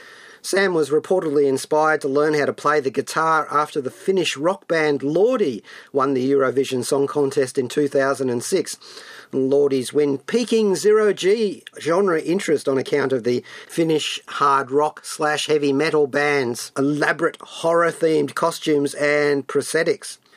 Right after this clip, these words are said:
Ryder is also a bit of a ufologist, and he claims that he spotted one once. Well, <laughs> with his interest in aliens, it's no wonder that he cites David Bowie amongst his inspirations.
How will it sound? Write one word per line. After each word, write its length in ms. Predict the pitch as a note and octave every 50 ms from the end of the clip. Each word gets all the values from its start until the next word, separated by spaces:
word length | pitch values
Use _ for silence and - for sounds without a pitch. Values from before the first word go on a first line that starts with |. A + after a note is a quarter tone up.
| - _ _ _ _ -
Ryder 320 | D#3+ F3 G3 A3 A#3 G#3 F#3
is 340 | D#3 D#3+ E3 E3+ D#3+ D3
also 360 | - - F3 E3+ - F3 D3+ C#3+
a 40 |
bit 140 | C3+ D#3 C#3+
of 80 | C#3 B2
a 120 | C3+ C3
ufologist, 840 | C3 D3 E3 D3+ - - D#3 F3+ G3+ G3 F3+ - D3 A#2+ - - -
and 100 | B2+ B2+
he 120 | C3 B2+ A#2+
claims 360 | - - A#2 A#2 A#2+ A#2+ -
that 100 | B2 A2+
he 60 | C3+
spotted 500 | C3+ - - - - C#3+ C3 D3 D#3 C3
one 240 | B2 B2+ A#2+ A#2 A#2+
once. 380 | A#2 A#2 G2+ A2 - - - - _ -
Well, 340 | A#2+ G2 G2 G2 F#2+ F2+ - - - - - - - -
<laughs> 400 | D#3 - - - - - - -
with 100 | E3 D#3+
his 180 | D3+ E3 D#3+ C#3+
interest 420 | - F#3 F3 - - F3+ D3 -
in 120 | D3+ D3 C#3
aliens, 540 | C#3+ D3+ E3+ D#3 C#3+ C#3 D#3+ G3 G#3+ G3+ D#3
it's 180 | D3 - -
no 160 | E3 D#3 D#3
wonder 240 | D3+ E3+ F#3 F#3 F3 D3
that 120 | C#3 B2+
he 80 | C3+ B2
cites 340 | - - C#3+ C3+ C#3 -
David 400 | - - C3+ C#3 C#3 B2 C3 A#2
Bowie 280 | G#2+ C#3 C#3+ D3+ C#3+ C3
amongst 380 | A#2 A2+ B2+ C3 B2 - - -
his 260 | - F3+ E3 - - -
inspirations. 960 | F#3+ F#3 F#3 - - E3 D3 D3 E3 G3+ A3 - G3+ C#3+ F#2+ - - -